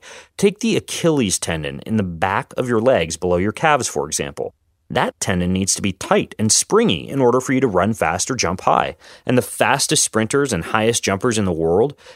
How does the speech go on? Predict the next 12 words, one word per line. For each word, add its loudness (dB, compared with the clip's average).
have 2
been 4
shown 2
to 0
have 0
more 2
tendon -4
stiffness -4
in -6
their 2
Achilles -2
tendon, -2